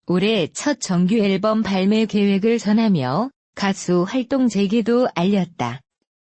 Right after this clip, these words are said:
노민우는 곡 작업은 끝났다. 뮤직비디오도 찍어야 하고 시기를 보고 있다고 귀띔하며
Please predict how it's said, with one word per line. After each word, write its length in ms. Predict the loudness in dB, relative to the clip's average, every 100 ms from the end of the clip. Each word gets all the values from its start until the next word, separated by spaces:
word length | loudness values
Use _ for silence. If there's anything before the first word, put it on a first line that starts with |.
| _ 0
노민우는 760 | 4 4 4 4 4 2 0
곡 280 | -2 -2 -2
작업은 520 | -2 -2 -2 0 -2 0
끝났다. 720 | 2 2 2 -2 -6 -8 -8 -14 _ _ _ _ _ _ -2
뮤직비디오도 1040 | 2 2 0 -2 -2 0 2 2 2 0 -2
찍어야 520 | -2 0 0 2 0
하고 440 | -2 -2 -2 -2 _ _ -14
시기를 520 | -4 -2 0 0 -2
보고 360 | 0 0 2
있다고 560 | 0 0 -2 -2 0 -2
귀띔하며 920 | -2 -4 -2 0 2 4 2 0